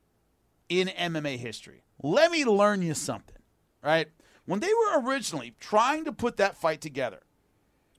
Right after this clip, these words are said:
he was the champ. He had beaten Anthony Pettis for the title, right? Performance of the night. He destroyed Cowboy Cerrone in a minute and six seconds. Performance of the night.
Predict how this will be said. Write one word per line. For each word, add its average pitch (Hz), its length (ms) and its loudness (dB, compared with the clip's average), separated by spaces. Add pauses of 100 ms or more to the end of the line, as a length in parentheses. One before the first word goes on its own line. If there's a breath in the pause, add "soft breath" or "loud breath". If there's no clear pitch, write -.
(600)
he 247 260 0
was 190 460 6
the 135 160 -10
champ. 175 480 -4 (1000)
He 196 220 -2
had 185 160 2
beaten 185 300 -6
Anthony 165 440 -2
Pettis 139 320 -2
for 139 120 -10
the 131 60 -6
title, 160 380 -2 (300)
right? 165 260 -2
Performance 139 460 -6
of 107 60 -18
the 113 40 -10
night. 113 300 -8 (580)
He 208 400 -2 (200)
destroyed 196 1120 4 (200)
Cowboy 190 380 4
Cerrone 151 540 -4 (440)
in 180 140 -2
a 170 80 0
minute 254 420 -2
and 202 220 0
six - 300 -6
seconds. 165 580 -6 (120)
Performance 143 460 -4
of 107 60 -16
the 110 60 -12
night. 104 240 -12